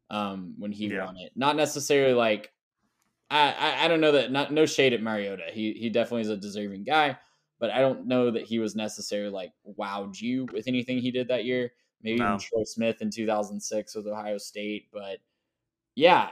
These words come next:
Speaker 1: it, it, no one's really risen up and taken it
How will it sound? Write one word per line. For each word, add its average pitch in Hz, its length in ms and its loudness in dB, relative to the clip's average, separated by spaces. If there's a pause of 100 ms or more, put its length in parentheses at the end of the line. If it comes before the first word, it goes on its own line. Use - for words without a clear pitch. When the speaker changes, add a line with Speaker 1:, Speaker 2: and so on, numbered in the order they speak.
Speaker 1:
it, 135 220 2 (460)
it, - 420 -18
no 123 160 -8
one's 185 240 -2
really 170 300 0 (280)
risen 131 360 0
up 131 240 -2
and 101 260 -8 (160)
taken 139 400 -6
it 85 160 -16